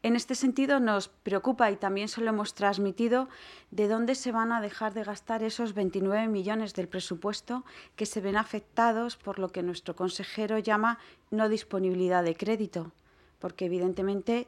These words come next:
tendrá que no disponerse de algún lado y le hemos transmitido, pues, nuestra preocupación al respecto. Em,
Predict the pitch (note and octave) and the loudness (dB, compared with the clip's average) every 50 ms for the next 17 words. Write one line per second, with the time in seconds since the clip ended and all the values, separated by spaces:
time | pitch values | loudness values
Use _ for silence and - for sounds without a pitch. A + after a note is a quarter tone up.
0 | _ _ - F#3 F3+ F3+ E3+ F3+ F#3+ G3 G#3 - - G#3+ F#3+ G3 G3 G3+ G#3+ G#3+ | _ _ 0 0 2 2 2 4 4 4 4 2 -2 -2 0 0 2 2 2 2
1 | G#3 F#3+ F#3 - - - F#3 F#3 F#3 F#3+ - - G3 F#3 F#3 F3+ F3 F3 F3 E3+ | 2 0 -2 -4 -6 -6 -4 -2 -2 -2 -4 -6 -6 -4 -2 -2 -2 -2 -2 -2
2 | F3 F3+ F3+ F#3+ G3 G3+ G#3+ A#3+ C4 E4 - - - - - - - - - - | 0 0 2 2 2 2 2 0 -4 -6 -12 -18 -20 -20 -20 -20 -20 -8 -2 0
3 | A3 G#3 G3+ F#3+ F#3+ F#3+ - - - G3+ G3 G3 G3 G3+ G3+ F#3 - G3+ G3+ G3 | 0 2 2 0 -2 -4 -6 -4 -2 -2 0 0 0 -2 -2 -2 0 0 2 2
4 | G#3 G#3+ A#3 A3+ - - F#3 F3+ F3 E3+ E3 D#3 D#3 D#3 C#3+ - - F#3 F#3+ G3+ | 2 2 0 0 -4 -6 -4 -2 0 0 0 0 -2 -4 -4 -4 -2 0 0 0
5 | G3+ - - F#3+ D#3+ - - D#3 D#3 E3 D3+ D#3+ D3+ - - D#3+ D3+ D3 D3 C#3+ | -2 -4 -4 -6 -6 -4 -6 -6 -6 -6 -6 -6 -6 -4 -2 -2 0 -2 -2 -4
6 | C#3+ C#3+ - - - D3 - - - C#3 C3 - - - _ _ _ _ _ _ | -6 -8 -8 -8 -10 -10 -10 -10 -12 -14 -14 -14 -16 -20 _ _ _ _ _ _
7 | - _ - - - - - - - - - - - - - - - - - _ | -20 _ -20 -20 -20 -20 -16 -16 -16 -16 -14 -14 -14 -14 -14 -14 -16 -18 -20 _
8 | _ _ _ - A3+ A3+ A3 A3 G#3+ G#3+ G#3 G3+ G#3 G3+ G3+ G3 G3+ G3+ G#2 - | _ _ _ 2 2 4 4 2 2 2 0 0 -2 -2 -2 -2 -2 -2 -2 -2
9 | - | -4